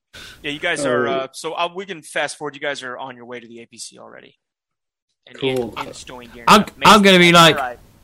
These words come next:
Speaker 3: I'm gonna be like in the A P C, I'm gonna be like, "You know what they say about sin eaters, right? Eat enough sin and you become sin."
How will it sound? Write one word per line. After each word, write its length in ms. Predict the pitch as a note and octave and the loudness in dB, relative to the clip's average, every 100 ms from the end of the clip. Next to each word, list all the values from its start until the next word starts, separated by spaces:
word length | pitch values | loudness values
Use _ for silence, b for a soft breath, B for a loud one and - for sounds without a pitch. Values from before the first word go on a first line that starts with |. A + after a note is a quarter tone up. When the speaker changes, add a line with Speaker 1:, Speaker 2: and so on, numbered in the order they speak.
| _ _ E3 | _ _ 2
Speaker 3:
I'm 100 | G3 | 4
gonna 120 | G3+ | 6
be 100 | G3 | 6
like 220 | F#3 F3+ | 4 4
in 160 | E3+ F3 | 2 2
the 160 | E3 - - | 0 -4 0
A 200 | E3 D#3 | 2 2
P 180 | D#3+ | 0
C, 160 | D3+ F3+ | 0 2
I'm 80 | D#3+ | 2
gonna 140 | D#3 | 2
be 80 | D3 | 4
like, 340 | D3 C#3 B2+ - b b b b b _ _ _ | 4 4 2 -10 b b b b b _ _ _
"You 100 | D3+ | 4
know 160 | F#3+ | 6
what 100 | F#3 | 8
they 140 | F3+ F3 | 6 4
say 260 | - G3 | 6 6
about 240 | E3+ E3+ D#3 | 8 6 4
sin 340 | - - F#3 | 2 2 4
eaters, 320 | D3 C3 C3 | 4 2 0
right? 300 | C3+ D3+ E3 | 2 2 2
Eat 160 | D3 F3 | 2 0
enough 280 | E3+ E3 C#3 | 2 0 0
sin 380 | - F#3+ F3 C#3+ | -2 2 2 2
and 80 | |
you 80 | C#3 | 0
become 440 | C3+ C3+ D#3 D#3 C#3 | -2 -2 0 0 0
sin." 400 | - A#2+ A2 | -2 -2 -2